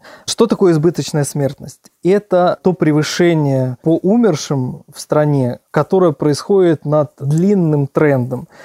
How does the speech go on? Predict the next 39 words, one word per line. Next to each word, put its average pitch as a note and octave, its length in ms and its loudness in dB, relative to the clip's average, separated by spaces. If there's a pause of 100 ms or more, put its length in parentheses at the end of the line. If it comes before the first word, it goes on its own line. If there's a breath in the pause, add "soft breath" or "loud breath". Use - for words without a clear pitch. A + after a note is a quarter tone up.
(160 loud breath)
То D3 100 -2
есть, C#3 200 -4
если D#3+ 220 0
мы E3 120 2
знаем, D#3+ 420 2
что - 200 -10
каждый C#3+ 380 0
год G3 440 0
в - 60 -20
среднем D3+ 480 0
там B2+ 300 -10
умирает C#3 540 0 (180)
в - 40 -20
стране C#3+ 420 0
там B2+ 160 -6
десять D3 280 -2
миллионов C#3+ 400 0
человек, F#3 520 0
а D3 400 2
в D3+ 120 -4
этом E3 300 0
году, C3+ 340 0
году C#3+ 520 -2
пандемии, C3+ 680 -2 (140)
умерло, C#3 580 0
по D3+ 80 0
данным C3+ 320 2
статистики, - 580 -8
одиннадцать, D3+ 580 -2
вот C#3+ 340 -2
избыточная D3 720 -2
смертность F3 720 -4 (300 loud breath)
будет D3+ 340 0
равна C#3 280 2
вот C#3 180 0
этому C#3+ 320 0
одному C#3+ 380 0
дополнительному C#3+ 720 0
миллиону. C3+ 560 0